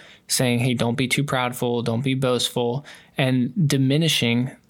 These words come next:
the pride and the confidence that they've tried to build up from accomplishing great things. It's not natural for us to grow up and be, and have a lack of confidence. A lack of confidence is something that's been instilled in us because people are always worried about,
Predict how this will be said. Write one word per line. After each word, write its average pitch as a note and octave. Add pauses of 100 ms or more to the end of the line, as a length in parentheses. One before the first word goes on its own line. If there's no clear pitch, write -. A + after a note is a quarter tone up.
(160)
the -
pride C3
and B2
the A#2+
confidence C#3
that -
they've A#2+
tried B2+
to A#2+
build B2
up C3+
from C3+
accomplishing B2
great A#2
things. D3 (340)
It's -
not E3 (280)
natural B2
for A#2+
us A#2+
to -
grow A#2
up - (260)
and B2
be, B2
and B2
have B2+
a B2
lack A#2
of -
confidence. - (460)
A B2+
lack B2+
of F3+
confidence D3
is C3+
something B2+
that's A#2+
been B2
instilled C3+
in A2
us A#2 (540)
because C#3
people C#3
are C#3
always C3+
worried B2+
about, B2